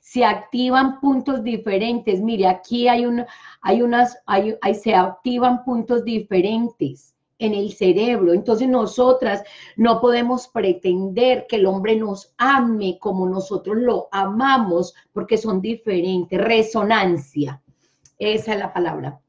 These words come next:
Un escáner. Diferentes cerebros por sexo permite tratar dolencias específicamente. El psicólogo Richard Hay cree que podrá desarrollar una píldora de la inteligencia. Con los datos actuales concluimos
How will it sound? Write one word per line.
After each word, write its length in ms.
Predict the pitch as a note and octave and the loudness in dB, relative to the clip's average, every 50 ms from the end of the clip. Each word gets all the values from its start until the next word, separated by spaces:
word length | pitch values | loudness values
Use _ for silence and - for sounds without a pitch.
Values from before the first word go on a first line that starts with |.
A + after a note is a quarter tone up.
| _ _ _ _ _ _ _ _ _ _ _ _ _ _ _ _ _ _ _ _ _ _ _ _ _ _ _ _ _ _ _ _ _ _ _ _ _ _ - - _ _ _ - | _ _ _ _ _ _ _ _ _ _ _ _ _ _ _ _ _ _ _ _ _ _ _ _ _ _ _ _ _ _ _ _ _ _ _ _ _ _ -20 -20 _ _ _ -4
Un 180 | B3+ B3 B3 | 0 0 2
escáner. 680 | B3 B3+ C4 - - D4 B3+ G#3 F#3+ E3+ D3 C3 - - _ - _ _ _ _ _ _ | 2 0 -2 -2 -2 0 0 0 0 0 -2 -4 -6 -12 _ -20 _ _ _ _ _ _
Diferentes 680 | F#3 A#3+ C#4+ C#4 C#4+ C#4+ B3+ B3 B3 - D4+ D4 D#4 | -2 0 2 2 4 4 2 2 0 0 0 0 2
cerebros 540 | D4+ D#4 C#4 A#3+ A#3+ A3+ G#3+ A#3 B3+ C#4+ - | 2 2 2 2 2 2 2 0 0 0 -2
por 200 | - A#3+ A3 A3 | -4 -4 -4 -4
sexo 460 | - - C#4 C4+ C4 - D4 C4+ - | -4 -4 -4 -4 -4 -4 -6 -6 -4
permite 480 | A#3 A3+ G3+ G3+ G#3+ G3+ G3 - B3 B3 | -6 -6 -6 -6 -8 -8 -6 -4 -4 -4
tratar 480 | B3 - A#3 G3+ F#3+ - G3+ F3+ F#3 F#3 | -2 -2 -2 -2 -2 0 -2 -2 -2 -2
dolencias 500 | A3 A3 A3+ A#3+ B3 A#3+ - B3 A#3 B3 | -2 -2 -2 -2 -4 -4 -4 -4 -4 -4
específicamente. 1120 | A#3 - - - F#3+ E3+ - G3+ F3 F3 G#3+ C#3+ - G3+ F3 F#3 G3+ G3 G3 F#3 - F#3 | -6 -6 -4 -2 -2 -2 -2 -4 -6 -6 -6 -4 -4 -2 -2 -2 -2 -4 -6 -2 0 0
El 80 | F#3 F3+ | 0 0
psicólogo 640 | - G#3+ G3 - - G#3 G3+ A3 A#3 A#3 G#3 G3+ F3+ | 0 -4 -6 -4 0 2 2 2 2 2 0 0 0
Richard 580 | - - G3+ A3 A3 - - A#3 A3+ A3+ A3 - A3 | 0 0 0 0 -2 0 2 2 2 2 2 -2 -2
Hay 340 | A#3+ A#3+ A#3+ B3 B3 - | -2 0 0 -2 -4 -4
cree 300 | - G#3+ G#3 G3 G3+ G#3 | -4 -2 0 0 0 -2
que 140 | - A#3+ G#3 | -2 -4 -4
podrá 360 | - - F#3+ F3 E3+ F3 F3 | -2 -2 -2 0 2 2 2
desarrollar 680 | F3 G3 - B3+ A3 G3 F#3+ F3+ E3+ G3 A3 A3+ A#3+ A#3 - - - - - - - - | 2 0 0 -2 -2 0 -2 -2 0 2 2 2 2 0 -4 -14 -20 -20 -20 -14 -4 0
una 360 | A3+ A#3 A3+ G#3+ G#3+ G#3+ - | 2 4 4 4 2 2 0
píldora 500 | - A#3+ A#3 A#3+ G#3 A#3+ A#3 - G#3+ G#3 | -2 -2 -2 -2 -2 0 2 2 2 2
de 120 | G3 F#3+ | 2 2
la 80 | F#3 F3+ | 2 0
inteligencia. 880 | F3 F#3+ F#3 G3 F3 E3+ E3+ D#3+ F3+ G#3+ G#3+ G3+ F#3+ - F3+ D#3+ D3 | 0 -2 -2 0 2 2 2 2 0 -4 -4 -4 -6 -6 -6 -8 -6
Con 140 | - F#3+ F3 | -6 -6 -4
los 140 | F3+ F3 E3+ | -4 -4 -2
datos 340 | F#3 F3 F3 - G#3+ A3 - | -2 -2 -2 -2 -6 -8 -6
actuales 540 | A3 F#3+ - - - G#3+ A3 A3 A#3+ A#3 - | -6 -8 -8 -8 -8 -4 -4 -4 -4 -6 -8
concluimos 880 | - G#3 G3 F#3 F#3 - _ G3 F#3+ F#3 F#3+ F#3 E3+ F#3 G#3 G#3 - _ | -6 -4 -4 -4 -4 -6 _ -4 -2 0 0 0 0 -2 -4 -6 -10 _